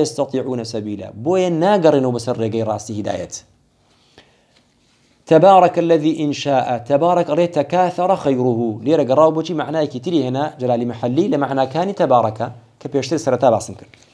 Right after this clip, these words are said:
باش، بە پێی سیاقەکە هێناوێتی. «الذي» بەرزوو بڵیندی خێر و خێراتی زۆر بۆ کێ؟ بۆ ذاتێک کە ئەڵڵایە. ئەگەر ویستی لێبێ، «جعل لك خيرا من ذلك.» ویستی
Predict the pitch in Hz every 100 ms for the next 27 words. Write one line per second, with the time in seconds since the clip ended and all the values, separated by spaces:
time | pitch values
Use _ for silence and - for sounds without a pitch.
0 | _ _ _ _ - - - _ _ -
1 | 131 - - - _ - 123 170 131 120
2 | - 123 107 101 104 156 - _ _ _
3 | _ - 220 214 175 151 180 208 - _
4 | _ _ _ _ _ _ _ _ _ -
5 | 147 139 196 175 160 156 139 156 156 -
6 | - _ - 170 185 139 156 175 175 165
7 | 139 180 156 165 160 160 139 151 160 135
8 | 196 196 185 180 - 151 143 151 135 156
9 | 196 - _ _ _ _ _ - 180 165
10 | 156 190 240 - 196 165 147 151 190 -
11 | - _ _ 147 135 180 175 165 - 160
12 | 196 214 165 127 120 110 110 92 - _
13 | _ _ _ _ _ - -